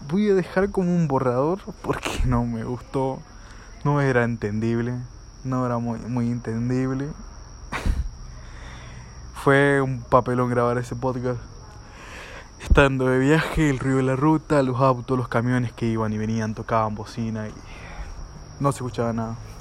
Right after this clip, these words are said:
Y bueno, gente, nos, hasta acá nomás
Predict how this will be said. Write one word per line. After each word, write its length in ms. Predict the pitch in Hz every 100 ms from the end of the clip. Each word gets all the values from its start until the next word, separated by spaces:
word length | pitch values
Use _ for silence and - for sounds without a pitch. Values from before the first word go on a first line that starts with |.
| - - - - - - - - - -
Y 80 | 123
bueno, 160 | 120 117
gente, 260 | 120 113
nos, 140 | 117 117 117 117 - - - - 123
hasta 200 | 120 120
acá 80 | 131
nomás 460 | 143 170 214 -